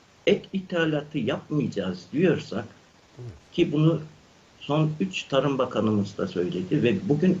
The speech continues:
et ithalatı yapıyorsa bir milyar doların üstünde iki bin yirmi üç sonu.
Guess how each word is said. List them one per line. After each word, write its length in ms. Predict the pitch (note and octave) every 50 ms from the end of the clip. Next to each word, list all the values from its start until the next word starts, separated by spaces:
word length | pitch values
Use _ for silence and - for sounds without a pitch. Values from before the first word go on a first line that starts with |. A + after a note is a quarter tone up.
| - -
et 160 | F#3+ - -
ithalatı 640 | D#3 D#3 D3+ - B2+ A#2 G2+ G2+ F#2+ G2 - - D#3
yapıyorsa 680 | B2+ A2+ G2+ G2 - A2+ F#2 E2 D#2 - - - - - - - - - - - - - - - - - - -
bir 160 | C#3+ D#3+ D#3
milyar 540 | C#3+ C#3 B2+ A#2+ A2+ A2+ - G#2+ G#2 G2 G2
doların 420 | - B2 A2 G2+ G#2+ A2 B2+ C3
üstünde 420 | A2+ A2 - - - G2+ G2+ G2+ -
iki 220 | - - - -
bin 180 | A2 A2+ A#2 G#2+
yirmi 280 | G2+ G2 G2+ G2+ G2+
üç 100 | G2+ F#2+
sonu. 280 | - - - E2 F2 E2